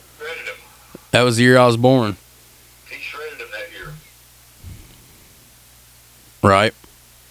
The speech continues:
Speaker 1: Yeah, big time. It wasn't even close. But, you know, they got the four Super Bowls. That says something.
Speaker 2: All right, Kurt, let's switch gears.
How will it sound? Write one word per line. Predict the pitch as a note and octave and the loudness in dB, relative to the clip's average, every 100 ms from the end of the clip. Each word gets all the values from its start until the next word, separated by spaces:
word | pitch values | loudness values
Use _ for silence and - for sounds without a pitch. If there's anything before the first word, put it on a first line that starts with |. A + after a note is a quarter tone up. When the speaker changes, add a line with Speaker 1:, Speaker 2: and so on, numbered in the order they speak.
| - | -20
Speaker 1:
Yeah, | - - - | -18 -18 -18
big | - - | -20 -16
time. | - - - - _ _ _ - | -14 -14 -18 -20 _ _ _ -20
It | |
wasn't | A#2+ A#2+ | -16 -14
even | A#2 | -14
close. | - A#2 G#2+ - - - _ - - - _ - - - - - _ - _ _ _ _ _ _ _ _ _ _ - - - - _ _ _ | -16 -18 -18 -20 -20 -20 _ -20 -20 -20 _ -20 -20 -20 -20 -20 _ -20 _ _ _ _ _ _ _ _ _ _ -20 -20 -20 -20 _ _ _
But, | B3 - | -20 -20
you | - | -18
know, | C4 C4+ | -16 -16
they | - | -16
got | - - | -16 -18
the | - | -18
four | - - | -20 -18
Super | E3+ - | -18 -18
Bowls. | B2 B2+ | -18 -16
That | D#3+ - | -16 -16
says | D#3 C#3 | -16 -18
something. | - A#2 - - - - - - - - _ _ _ _ _ _ - _ _ _ _ - - - _ _ _ _ _ _ _ _ _ - - - - - - | -16 -18 -18 -20 -20 -20 -20 -20 -20 -20 _ _ _ _ _ _ -20 _ _ _ _ -20 -20 -20 _ _ _ _ _ _ _ _ _ -14 -14 -16 -20 -20 -6
Speaker 2:
All | C#3 D#3 | 0 2
right, | D#3 A#2+ | 4 0
Kurt, | - A#2+ B2 | 0 2 2
let's | C3 C#3 | 2 2
switch | - D3+ C#3 - | 2 2 2 2
gears. | C3+ A#2 G2 - | 4 4 0 -6